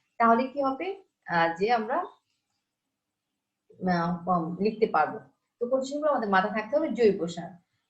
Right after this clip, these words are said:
পশু মলমূত্র একটা উৎকৃষ্ট জৈব সার, সেটা আমরা জানি, কারণ হচ্ছে গোবর যখন মাটির গর্তে রাখা হয়, তখন সেটা পচে উত্তম সারে রূপান্তর হয়। হ্যাঁ, এবং জ্বালানি হিসেবে যেটা, জ্বালানি হিসেবে যে আমরা গোবর, যারা গ্রামে দেখবে যে গোবর দিয়ে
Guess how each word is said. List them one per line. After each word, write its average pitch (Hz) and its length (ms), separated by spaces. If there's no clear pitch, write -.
পশু 320 220
মলমূত্র 269 440
একটা 254 160
উৎকৃষ্ট 247 400
জৈব 214 300
সার, 294 160
সেটা 233 200
আমরা 196 160
জানি, 180 540
কারণ 196 280
হচ্ছে 226 160
গোবর 185 400
যখন 220 300
মাটির 180 300
গর্তে 170 340
রাখা 269 240
হয়, 269 260
তখন 233 160
সেটা 262 240
পচে 233 380
উত্তম 220 380
সারে 185 280
রূপান্তর 156 440
হয়। 147 220
হ্যাঁ, 254 260
এবং 220 380
জ্বালানি 220 400
হিসেবে 269 320
যেটা, 294 260
জ্বালানি 226 320
হিসেবে 240 200
যে 240 100
আমরা 214 420
গোবর, 220 400
যারা 226 160
গ্রামে 208 380
দেখবে 226 300
যে - 60
গোবর 427 200
দিয়ে 247 220